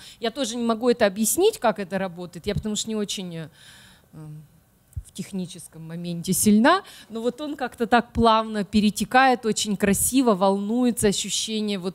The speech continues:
такие. Целый час танцовщики импровизируют.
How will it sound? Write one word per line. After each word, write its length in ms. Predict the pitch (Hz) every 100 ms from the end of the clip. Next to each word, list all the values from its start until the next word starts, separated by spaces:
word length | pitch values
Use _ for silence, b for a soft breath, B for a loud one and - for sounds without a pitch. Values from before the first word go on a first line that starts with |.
| -
такие. 400 | 196 202 196 180 _ - B B B B B B B B _ _ -
Целый 360 | 285 302 294
час 300 | - 339 392
танцовщики 640 | - 254 294 320 - 240 269
импровизируют. 1000 | 240 233 233 196 226 233 185 165 -